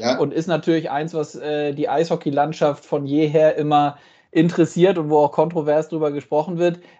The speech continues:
Speaker 2: Meine Frage, wie, äh, wie glücklich bist du denn eigentlich, dass jetzt, äh, mit den Bietigheim Steelers da eine Mannschaft ist, die dann auch sportlich bewiesen hat,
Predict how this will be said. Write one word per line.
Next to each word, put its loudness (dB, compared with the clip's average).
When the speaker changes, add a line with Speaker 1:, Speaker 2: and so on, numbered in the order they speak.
Speaker 2:
Meine -2
Frage, -2
wie, -4
äh, -10
wie -2
glücklich 2
bist 2
du -2
denn 2
eigentlich, 0
dass -2
jetzt, -2
äh, -10
mit -6
den -2
Bietigheim -2
Steelers 0
da 2
eine -2
Mannschaft -2
ist, -6
die -2
dann 0
auch -2
sportlich 2
bewiesen -6
hat, -2